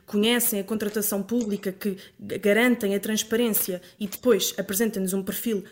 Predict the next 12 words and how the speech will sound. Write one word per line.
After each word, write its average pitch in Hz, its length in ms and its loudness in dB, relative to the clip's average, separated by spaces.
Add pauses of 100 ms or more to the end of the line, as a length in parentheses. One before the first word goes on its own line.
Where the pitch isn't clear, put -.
(100)
como 190 260 -2
João 180 180 -2
Galamba, 220 380 4
alguém 190 200 0
que 185 60 -4
está - 160 0
a 190 60 0
ser 196 200 0
precisamente 220 540 0
investigado 190 540 -2 (180)
neste 190 320 -4
âmbito, 233 300 -2